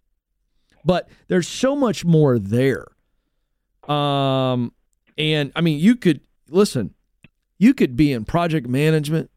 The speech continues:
Uh, you've got leadership and management all over this. Just your style is gonna be different than other leaders.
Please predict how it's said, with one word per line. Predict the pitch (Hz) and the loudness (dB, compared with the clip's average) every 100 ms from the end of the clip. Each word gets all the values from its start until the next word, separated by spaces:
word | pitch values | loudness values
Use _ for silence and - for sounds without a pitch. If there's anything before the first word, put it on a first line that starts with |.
| _ _ _ _ _ | _ _ _ _ _
Uh, | 135 135 131 - | -4 -2 -2 -2
you've | 147 190 | 0 2
got | 185 143 | 0 -2
leadership | 135 143 156 170 156 170 165 | 0 2 4 4 4 2 2
and | 131 120 | 0 2
management | 135 147 156 143 170 - _ - | 4 2 2 0 -4 -4 _ -2
all | 151 151 - | 0 0 0
over | 143 151 147 160 | 4 4 4 2
this. | 160 175 202 - | 2 -2 -4 -4
Just | 143 135 - | 0 0 2
your | 135 | 0
style | - - - 120 127 160 185 | 0 -4 -4 -2 0 2 2
is | 170 156 | 0 0
gonna | 170 | -2
be | 170 | -2
different | 165 175 170 156 | -2 -4 -4 -4
than | 160 | -2
other | 165 170 | 0 0
leaders. | 165 165 196 - | -2 -2 -6 -12